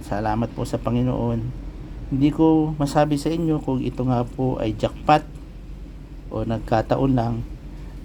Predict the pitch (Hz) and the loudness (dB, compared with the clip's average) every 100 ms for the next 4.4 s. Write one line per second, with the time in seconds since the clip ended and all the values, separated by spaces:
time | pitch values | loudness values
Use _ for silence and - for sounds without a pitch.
0 | - 113 113 117 110 107 95 120 151 160 | -4 -4 -2 0 0 0 2 6 6 4
1 | - 104 107 107 107 95 101 117 110 104 | 0 -4 -4 -4 -4 -6 -4 -6 -6 -6
2 | 117 117 110 110 - 151 156 139 - - | -6 -4 -4 -4 0 2 4 2 -6 -14
3 | - - - - - - - - - - | -14 -14 -14 -12 -12 -12 -12 -14 -12 -6
4 | - 147 147 | 0 4 4